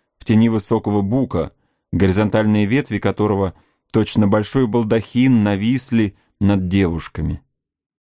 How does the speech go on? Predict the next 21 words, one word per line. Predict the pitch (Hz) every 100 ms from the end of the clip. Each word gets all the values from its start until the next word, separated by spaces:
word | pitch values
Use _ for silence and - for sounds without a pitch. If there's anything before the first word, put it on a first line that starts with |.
| _ _ _ _ _
Несмотря | 92 107 - 123 135
на | 131
то, | 123 131
что | - 113
путники | - 131 120 113 107
двигались | 92 113 120 113 101 - _ _
безостановочно, | 104 101 107 - 110 123 143 110 - - 78 73 _ _ _ _ _ _
один | - 98 143 151
из | 131
индейцев | 135 127 160 151 - 127
всё | - 143
же | 131 131
успел | 123 - 147 151
пустить | 131 127 - 139 127
стрелу | - - 117 120 143 98 - _ _
в | 95
запутавшуюся | 87 107 - 139 131 - 123 113 113 101
в | -
чаще | - 117 117 - 110
молодую | 107 104 104 113 104
козулю, | 110 98 104 92 80